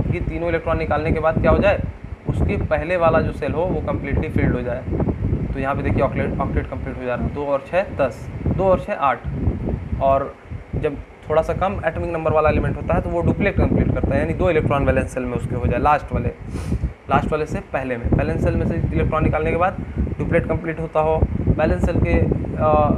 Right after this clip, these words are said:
मतलब उसमें से इलेक्ट्रॉन निकालने के बाद ऑक्टेट कंप्लीट होता हो, तो क्या होगा बच्चों? वो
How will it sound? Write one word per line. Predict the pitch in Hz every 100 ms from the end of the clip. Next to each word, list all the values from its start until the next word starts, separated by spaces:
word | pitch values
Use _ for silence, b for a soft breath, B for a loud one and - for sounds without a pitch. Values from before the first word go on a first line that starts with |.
| 131
मतलब | - - - - -
उसमें | - 170
से | 170
इलेक्ट्रॉन | 160 165 160
निकालने | 160 160
के | 156
बाद | 170 160
ऑक्टेट | 143 185 180
कंप्लीट | 170 170 160
होता | 165 156
हो, | 190 269 - - -
तो | -
क्या | 156
होगा | 156 156
बच्चों? | - - 160
वो | 151